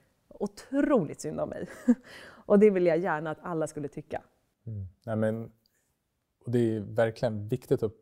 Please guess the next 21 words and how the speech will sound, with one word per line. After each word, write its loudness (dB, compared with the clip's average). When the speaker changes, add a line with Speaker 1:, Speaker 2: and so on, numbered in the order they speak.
Speaker 2:
punktera 2
att -12
de -4
flesta -2
av 6
oss -8
har -6
ju -4
fått -14
lärt 0
oss, -10
eh, 0
och -6
jag -6
är -8
verkligen -4
en -6
av -6
dem, -8
i -4
att -6